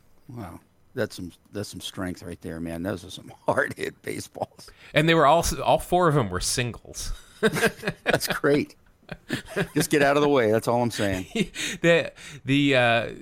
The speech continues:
Speaker 2: Vladimir Guerrero's second one was at a fifteen point seven degree launch angle. The others were three point three, four point five, and seven point five.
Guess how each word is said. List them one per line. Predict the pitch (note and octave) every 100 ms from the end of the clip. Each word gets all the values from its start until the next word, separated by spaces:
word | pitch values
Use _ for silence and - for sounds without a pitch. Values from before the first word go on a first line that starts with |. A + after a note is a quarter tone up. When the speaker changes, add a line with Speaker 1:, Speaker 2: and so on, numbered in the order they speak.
| G#2
Speaker 2:
Vladimir | D3 A2+ D3+ F3+ G3+ F3
Guerrero's | B2+ B2+ C#3 C3 A2+
second | - D3 - C3
one | F#2+ G2+ F#2+ F#2
was | - A2 A#2 A2+ G#2+
at | A#2+ A2+
a | G2
fifteen | - E3 - - D#3
point | B2+ B2+ A2
seven | - - A#2+ A2+
degree | G2+ G2+ G#2+ F#2
launch | F#2 G2 G#2 G#2+
angle. | F2+ D2+ E2+
The | E2+ A#2
others | A#2+ D#3 C#3
were | A2
three | G2 - C3+ G#3+
point | - F3+ C#3
three, | - B2+ A#2+ A#2
four | G2+ - F3+ F#3
point | F#3+ D#3 C3+ B2+ -
five, | - A2 G#2+ A2
and | G2
seven | F#2+ - B2 A#2+ G2+
point | - E2+
five. | - E2+ D2 D2+